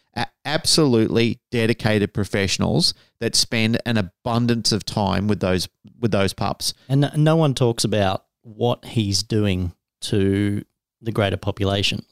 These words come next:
Speaker 2: Like, it's, it's all good to say he's farming puppies and producing hundreds of dogs a month or year or whatever, but he's also probably giving pleasure to hundreds of families with those dogs 'cause he's doing it properly,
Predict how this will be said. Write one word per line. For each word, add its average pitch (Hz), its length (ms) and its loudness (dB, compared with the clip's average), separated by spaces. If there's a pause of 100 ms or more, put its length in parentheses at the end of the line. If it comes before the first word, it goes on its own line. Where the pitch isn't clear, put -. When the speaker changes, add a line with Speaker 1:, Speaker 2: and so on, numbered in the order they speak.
Speaker 2:
Like, 98 320 -6
it's, 104 140 -4
it's 120 200 0
all 127 120 2
good 110 200 0
to 107 100 2
say 101 240 0
he's 90 260 -2
farming 92 460 -2
puppies 98 400 -6
and 92 100 -4
producing 101 440 -2
hundreds 98 360 0
of 92 100 -2
dogs 92 520 -2
a 110 80 -4
month 98 340 -2
or 98 80 0
year 101 260 2
or 101 60 0
whatever, 92 380 -2 (680)
but 120 120 0
he's 120 160 2
also 120 580 2
probably 104 640 -2 (320)
giving 104 300 2
pleasure 98 400 0
to 98 320 -2
hundreds 98 640 -2
of 90 340 -4 (300)
families 110 500 0
with 113 140 2
those 104 180 0
dogs 85 340 -4
'cause - 200 -6
he's 98 100 -2
doing 98 240 0
it - 80 -6
properly, 98 460 -4